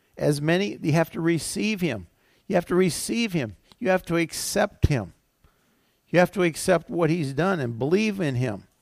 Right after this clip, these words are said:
"And to those he gave the right to become the children of God." It doesn't mean that I just believe he exists. You know, I believe that a lot of people believe there is a God, that he exists somewhere.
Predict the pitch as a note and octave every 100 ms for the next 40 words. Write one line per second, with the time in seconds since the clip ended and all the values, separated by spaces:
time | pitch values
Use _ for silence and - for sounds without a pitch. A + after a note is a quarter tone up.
0 | - _ _ _ D#3 D#3 F3 C#3 G3 A3+
1 | G3 F#3+ D#3+ F3+ E3 D3+ C#3 D3 F3+ G3
2 | - C#3+ D3 - E3 D3+ B2+ - D3+ C3+
3 | B2+ C#3 B2+ A#2 - _ _ _ _ _
4 | _ _ _ _ _ - D3 G#3 A3+ A3+
5 | G3+ G#3 F#3+ F#3 F3+ G3 D3+ D3 F3+ F#3
6 | C#3 F3 D3 B2+ E3+ F3 G#2+ - - _
7 | _ _ _ _ _ _ _ _ _ _
8 | _ _ _ _ _ _ _ B2 C3+ C#3+
9 | E3 D#3+ D3 D3 D#3+ D#3+ D#3+ D3 B2+ D3+
10 | D#3 C#3+ D#3 C#3 B2+ C#3 D3 D#3+ C#3+ -
11 | B2+ E3 C3+ A#2 E3+ - - C3+ B2+ A2+